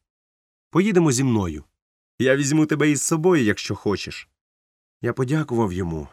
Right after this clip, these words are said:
і ми пішли в селище, де стояли коні. Поки я прощався з матір'ю, всі вже сіли в сідла.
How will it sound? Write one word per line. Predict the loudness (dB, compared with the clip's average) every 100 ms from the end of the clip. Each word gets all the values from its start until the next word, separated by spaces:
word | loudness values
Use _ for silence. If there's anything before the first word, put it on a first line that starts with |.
| _
і | -10
ми | -6 -4
пішли | -6 -6 -8
в | -8
селище, | -8 -8 -6 -8 -10
де | -12 -12
стояли | -10 -4 -4 -4
коні. | -6 -8 -8 -12 -18 _ _ _ _ _ -6
Поки | -4 -2
я | -4
прощався | -4 -6 -2 -4 -2 -4
з |
матір'ю, | 0 0 0 -2 -2 -2
всі | -2 -4 -8
вже | -8 -6
сіли | -6 -4 -4
в | -4
сідла. | -6 -6 -8 -8 -14